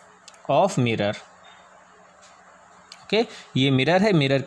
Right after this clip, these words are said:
के in front में. ओके, नेक्स्ट पॉइंट is principal focus of convex mirror.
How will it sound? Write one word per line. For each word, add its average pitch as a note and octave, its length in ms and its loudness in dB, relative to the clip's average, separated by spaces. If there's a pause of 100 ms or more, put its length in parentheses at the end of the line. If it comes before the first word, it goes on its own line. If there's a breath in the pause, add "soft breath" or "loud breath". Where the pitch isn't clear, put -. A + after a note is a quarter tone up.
के B3 140 2 (240 loud breath)
in C3 180 0
front G#2+ 300 -4
में. G2+ 160 -12 (420 loud breath)
ओके, G3 200 -2 (340 loud breath)
नेक्स्ट F#3+ 360 -2
पॉइंट E3+ 300 0
is G3+ 200 2 (140)
principal D#3 480 0
focus D3 400 0
of F3+ 160 0
convex C#3+ 460 0
mirror. G2+ 280 0